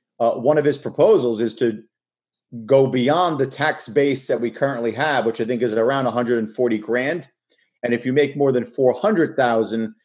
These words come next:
he wants to start it up again. And the specifics aren't important, but the point is he knows the fund needs the money to pay the retirees.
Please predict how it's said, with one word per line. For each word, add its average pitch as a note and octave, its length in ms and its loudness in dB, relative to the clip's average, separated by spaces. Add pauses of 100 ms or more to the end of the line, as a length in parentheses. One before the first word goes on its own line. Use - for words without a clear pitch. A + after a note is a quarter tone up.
(100)
he D#3 140 0
wants D3 300 0
to A#2+ 100 -4
start C3 360 2
it B2 60 4
up A#2 140 0
again. A#2 440 0 (420)
And A#2 340 -2 (340)
the B2 80 -6
specifics D#3+ 560 0
aren't C3+ 280 2
important, A2 540 0
but A2+ 200 -2
the B2+ 80 -2
point C#3+ 400 -2
is D#3+ 320 2
he C#3 100 0
knows C#3 440 4
the B2 120 4
fund C3+ 460 0
needs A2+ 340 -2
the A#2 80 0
money A2+ 480 0
to G#2+ 80 -8
pay A#2 300 0
the G#2+ 100 -4
retirees. F#2+ 960 -4